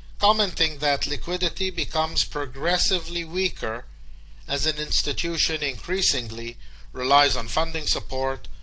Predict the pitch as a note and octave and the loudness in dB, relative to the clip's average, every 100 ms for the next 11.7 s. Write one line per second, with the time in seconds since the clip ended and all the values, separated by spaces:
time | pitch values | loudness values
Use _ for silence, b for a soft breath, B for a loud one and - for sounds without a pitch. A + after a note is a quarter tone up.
0 | b - D3 D3 C#3+ C#3 C#3 C3 B2 C3+ | b -6 0 2 2 0 0 0 0 0
1 | C3 A#2+ - C3+ F#2+ - F#2 - - - | -2 -2 0 2 0 -2 -4 -4 -6 -12
2 | - - - - - - - - - - | -14 -14 -16 -16 -16 -14 -16 -16 -18 -18
3 | - - - - - - - - - - | -16 -14 -14 -12 -12 -12 -14 -14 -14 -14
4 | - - - - - - - - - C#3+ | -10 -10 -12 -16 -16 -18 -16 -16 -8 -4
5 | - G#3 A3 G#3+ G#3 - F#3 F3+ F3+ E3+ | 2 4 6 4 2 4 4 4 2 0
6 | D#3 D#3+ - - - E3+ F3 E3+ D#3 D3+ | 2 2 2 0 2 4 4 6 6 6
7 | D#3+ - E3 - D#3+ C3+ D#3+ F3 E3+ D3+ | 4 2 0 2 0 0 2 6 6 4
8 | - C3+ B2 A2 G#2+ D3+ D3 - - B2 | 4 4 4 2 4 4 4 2 2 0
9 | F3 E3+ E3 C#3+ - F3 D#3+ D3+ F3+ F3+ | 0 -2 -2 -4 0 2 2 2 0 -4
10 | F3 C#3 C#3 D#3+ E3 C#3+ - F#3 - - | -6 -6 0 2 2 2 2 0 0 2
11 | D3+ C#3+ C#3+ B2 C#3 E3+ - | 4 4 2 2 0 0 -6